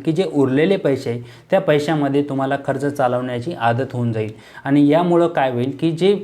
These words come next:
पैसे तुम्ही इन्व्हेस्ट करताय त्यामुळे जी तुमची कमाई आहे त्यापेक्षा तुमचा खर्च कमी होईल. तर तुम्ही ही टेक्निक वापरू शकता, अन्यथा तुम्हाला जे आवडेल ते तुम्ही करा, पण जो तुमचा खर्च आहे तो कमाईपेक्षा नेहमी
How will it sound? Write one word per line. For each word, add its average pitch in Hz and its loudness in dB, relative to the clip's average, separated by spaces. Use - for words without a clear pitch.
पैसे 147 2
तुम्ही 180 -2
इन्व्हेस्ट 151 0
करताय 139 -2
त्यामुळे 151 -2
जी 170 -2
तुमची 165 -2
कमाई 127 -2
आहे 113 -2
त्यापेक्षा 156 -2
तुमचा 160 -2
खर्च 143 -8
कमी 117 -2
होईल. 104 -8
तर 185 2
तुम्ही 196 0
ही 175 2
टेक्निक 180 -2
वापरू 160 -2
शकता, 160 -4
अन्यथा 160 0
तुम्हाला 160 -2
जे 131 -2
आवडेल 143 -2
ते 160 -2
तुम्ही 143 0
करा, 110 -2
पण 180 2
जो 202 4
तुमचा 185 0
खर्च 147 -2
आहे 107 -2
तो 143 -2
कमाईपेक्षा 147 -2
नेहमी 123 -2